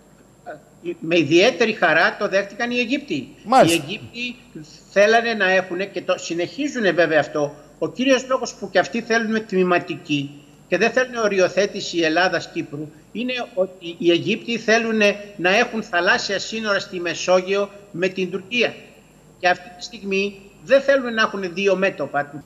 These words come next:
Speaker 2: Και τα νησιά, το βλέπουν οι τηλεθεατές τώρα, περιγράφονται στους χάρτες, το Καστελόριζο το σύμπλεγμα, ως τμήμα νησιωτικό των Δωδεκανήσων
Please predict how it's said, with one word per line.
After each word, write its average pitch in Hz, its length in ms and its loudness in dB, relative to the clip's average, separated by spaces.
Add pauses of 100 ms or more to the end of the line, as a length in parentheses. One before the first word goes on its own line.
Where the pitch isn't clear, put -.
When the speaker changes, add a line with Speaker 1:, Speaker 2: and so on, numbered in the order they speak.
Speaker 2:
Και 180 160 2
τα 175 180 2
νησιά, 190 480 2
το 190 120 6
βλέπουν 185 380 4
οι 160 80 0
τηλεθεατές 147 840 2
τώρα, 165 440 6 (400)
περιγράφονται 196 840 6
στους 170 240 -4
χάρτες, 170 640 2
το 165 80 0
Καστελόριζο 147 680 2
το 131 120 -6
σύμπλεγμα, 151 680 -4 (480)
ως 254 560 6 (540)
τμήμα 240 800 2
νησιωτικό 170 1200 0
των 190 160 0
Δωδεκανήσων 170 1000 0